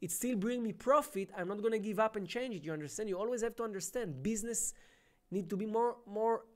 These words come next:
and need to rely on profit. You can create new eBay account, start new supplier to diverse your risk. This is what you should do. What is the best way to check if, to check out is our products against Zver? Use Zik Analytics and Lister.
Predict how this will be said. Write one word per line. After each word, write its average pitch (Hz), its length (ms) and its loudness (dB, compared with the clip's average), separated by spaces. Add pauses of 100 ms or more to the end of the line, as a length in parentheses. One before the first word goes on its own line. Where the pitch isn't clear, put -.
(100)
and 185 160 -2 (280)
need 220 200 -2
to 233 140 0
rely 220 220 4
on 220 120 0
profit. 226 520 0 (220)
You 180 140 -8
can 175 180 -4
create 220 280 2
new 220 160 -2
eBay 247 300 -2
account, 302 380 -2 (200)
start 220 340 2
new 233 100 -4
supplier 214 500 2
to 208 140 -6
diverse 185 440 0
your 220 80 -2
risk. - 340 -4 (920)
This 196 160 -6
is 240 100 -2
what 185 180 2
you 165 60 -4
should 151 240 -6
do. 131 100 -12 (1400)
What 208 160 2
is 240 100 0
the 226 60 6
best 208 320 4
way 202 160 6
to 202 100 -6
check 190 300 -2
if, - 280 -10 (140)
to 156 80 -16
check 190 260 0
out 175 220 4
is 156 220 -6
our 165 160 0
products 170 320 0
against 156 420 -2
Zver? 147 260 -2
Use 180 260 0
Zik 196 180 -2
Analytics 185 520 -4
and 160 180 -6
Lister. 165 340 -6